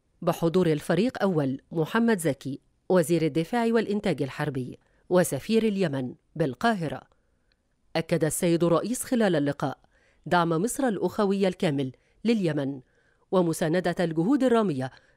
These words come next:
للتوصل لحل سياسي للأزمة بما يحقق مصالح الشعب اليمني الشقيق على مختلف الأصعدة ويساعده على تجاوز كافة التحديات وصولا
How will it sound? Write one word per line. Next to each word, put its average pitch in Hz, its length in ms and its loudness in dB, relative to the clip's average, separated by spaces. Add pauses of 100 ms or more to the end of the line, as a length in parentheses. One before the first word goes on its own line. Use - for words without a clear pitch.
للتوصل 165 720 -2 (120)
لحل 214 640 2
سياسي 233 600 0
للأزمة 139 560 -4 (560)
بما 196 240 4
يحقق 220 500 -2
مصالح 180 500 -2
الشعب 165 340 -2
اليمني 151 440 -2
الشقيق 180 520 -4 (280)
على 214 220 0
مختلف 208 420 -4
الأصعدة 135 600 -6 (520)
ويساعده 220 680 2
على 160 180 2
تجاوز 185 500 -2
كافة 220 480 -2
التحديات 180 760 -4 (380)
وصولا 160 540 2